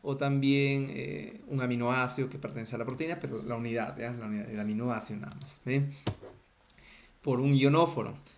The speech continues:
Ahí tenemos todas esas sustancias que se van a acoplar a los ionóforos para ingresar,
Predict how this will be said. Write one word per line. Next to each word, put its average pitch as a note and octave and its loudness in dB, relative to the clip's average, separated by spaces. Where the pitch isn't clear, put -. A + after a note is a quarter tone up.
Ahí A2+ -2
tenemos A#2 -6
todas D#3+ 6
esas C#3+ 2
sustancias C#3+ -2
que B2 -8
se A#2+ -6
van B2+ -2
a C3+ 4
acoplar C#3 2
a A#2+ -2
los G#2+ -4
ionóforos C#3+ 0
para C#3 0
ingresar, E3 -4